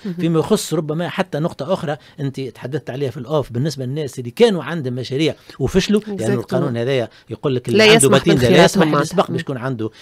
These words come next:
Speaker 2: باتيندا أو
Speaker 1: مهم.
Speaker 2: موظف عمومي أو
Speaker 1: مم.
Speaker 2: أجير. باهي، بالنسبة للموظف عمومي أو أجير،
Speaker 1: مم.
Speaker 2: باهي، بالنسبة للموظف عمومي أو أجير معقول.
Speaker 1: فشل
Speaker 2: أما زلت
Speaker 1: المشروع
Speaker 2: به
Speaker 1: سنة
Speaker 2: القدم
Speaker 1: مارشي شو مشكل ما؟
Speaker 2: هو،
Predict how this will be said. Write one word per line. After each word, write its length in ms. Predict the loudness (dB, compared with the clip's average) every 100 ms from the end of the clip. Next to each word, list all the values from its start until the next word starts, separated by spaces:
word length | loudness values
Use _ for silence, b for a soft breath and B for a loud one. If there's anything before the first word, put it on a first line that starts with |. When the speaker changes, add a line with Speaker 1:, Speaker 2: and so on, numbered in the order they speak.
| b
Speaker 2:
باتيندا 400 | -8 -4 -2 0
أو 120 | 0
Speaker 1:
مهم. 80 | 0
Speaker 2:
موظف 280 | 0 -2 -6
عمومي 320 | -6 -6 -2
أو 120 | -2
Speaker 1:
مم. 40 | -2
Speaker 2:
أجير. 240 | -4 -2
باهي، 160 | 0 0
بالنسبة 400 | 0 0 -2 -4
للموظف 400 | -2 -2 -4 -6
عمومي 240 | -6 -4
أو 100 | -4
أجير، 160 | -2 -2
Speaker 1:
مم. 20 |
Speaker 2:
باهي، 100 | -2
بالنسبة 140 | -2 -6
للموظف 200 | -6 -8
عمومي 440 | -6 -4 -2 0
أو 100 | -2
أجير 200 | -2 -6
معقول. 1120 | -4 -4 -4 -2 -2 -4 -6 -20 -20 -6 0
Speaker 1:
فشل 280 | 2 6 6
Speaker 2:
أما 120 | 8
زلت 100 | 8
Speaker 1:
المشروع 360 | 8 8 8 8
Speaker 2:
به 60 |
Speaker 1:
سنة 140 | 6 4
Speaker 2:
القدم 200 | 6 4
Speaker 1:
مارشي 440 | 4 2 2 2
شو 140 | 2 0
مشكل 260 | 0 0
ما؟ 120 | 0
Speaker 2:
هو، 160 | 0